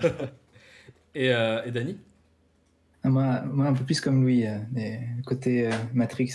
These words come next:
Speaker 2: euh, Terminator.
Speaker 1: Ça va
Speaker 2: Je
Speaker 1: être
Speaker 2: travaille dans le milieu, mais, euh, c'est vrai que ça me fait un peu peur, euh. Enfin, après, je travaille, je travaille pas dans l'industrie de l'I A, mais ça me fait un peu peur quand même. Ça fait un peu, enfin, où est, où est l'humain dans tout ça ?
Speaker 1: D'ailleurs, euh, il y a eu une
Speaker 2: Ouais.
Speaker 1: nouvelle qui est passée hier,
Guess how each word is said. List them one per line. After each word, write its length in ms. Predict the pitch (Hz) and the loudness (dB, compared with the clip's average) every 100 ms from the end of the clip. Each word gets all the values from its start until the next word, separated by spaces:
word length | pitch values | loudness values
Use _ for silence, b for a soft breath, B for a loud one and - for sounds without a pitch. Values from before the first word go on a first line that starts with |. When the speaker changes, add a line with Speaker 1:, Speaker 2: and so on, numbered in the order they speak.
| - | -4
Speaker 2:
euh, 140 | 113 | -6
Terminator. 600 | 113 - 117 107 113 - _ 180 | -4 0 0 0 -4 -10 _ -16
Speaker 1:
Ça 180 | 127 107 | -10 -8
va 60 | |
Speaker 2:
Je 20 | 98 | -6
Speaker 1:
être 60 | |
Speaker 2:
travaille 260 | 127 127 127 | 0 2 4
dans 120 | 123 | 4
le 60 | 123 | 4
milieu, 360 | 131 147 160 | 4 4 2
mais, 320 | 139 123 117 | 2 2 0
euh, 100 | 113 110 - _ _ _ _ _ _ - | -4 -8 -14 _ _ _ _ _ _ -14
c'est 140 | 127 | -10
vrai 40 | |
que 60 | 131 | -6
ça 60 | 123 | -6
me 80 | |
fait 80 | 120 | -6
un 60 | 107 | -8
peu 120 | 120 | -8
peur, 280 | - 113 110 | -8 -12 -12
euh. 80 | 101 - _ _ _ _ _ _ _ | -16 -20 _ _ _ _ _ _ _
Enfin, 140 | - - | -18 -16
après, 300 | - - 131 | -18 -20 -20
je 60 | - | -18
travaille, 220 | - 117 | -18 -18
je 80 | - | -14
travaille 220 | - 117 | -6 -4
pas 80 | 120 | -2
dans 60 | 120 | -2
l'industrie 340 | 113 110 - | -2 -6 -10
de 60 | 113 | -4
l'I 100 | 127 | -2
A, 100 | 135 | -2
mais 200 | 113 110 - _ _ _ _ _ _ _ | -4 -8 -20 _ _ _ _ _ _ _
ça 60 | 120 | -8
me 40 | |
fait 80 | 131 | -4
un 60 | 131 | -4
peu 120 | 120 | -4
peur 240 | 120 110 | -8 -14
quand 60 | 123 | -16
même. 80 | 117 | -18
Ça 80 | - 123 | -16 -12
fait 60 | |
un 60 | 117 | -12
peu, 160 | - | -12
enfin, 180 | 123 120 117 - _ _ _ _ _ - - | -14 -16 -18 -20 _ _ _ _ _ -20 -12
où 100 | 143 | -10
est, 100 | 139 | -6
où 80 | 135 | 0
est 60 | 135 | 2
l'humain 280 | 135 139 131 | 4 2 0
dans 140 | 120 | -2
tout 100 | - | -8
ça ? 160 | - 123 - - | -18 -20 -18 -8
Speaker 1:
D'ailleurs, 440 | 120 123 160 180 | -2 0 0 0
euh, 200 | 123 117 | 0 0
il 80 | 113 | -2
y 40 | |
a 40 | 117 | -2
eu 100 | 113 | -2
une 120 | 113 | -2
Speaker 2:
Ouais. 60 | 131 | -2
Speaker 1:
nouvelle 260 | 143 151 | 0 -2
qui 80 | - | -2
est 40 | 123 | -4
passée 280 | 123 123 | -4 -4
hier, 380 | 113 127 196 - | -6 -2 -4 -6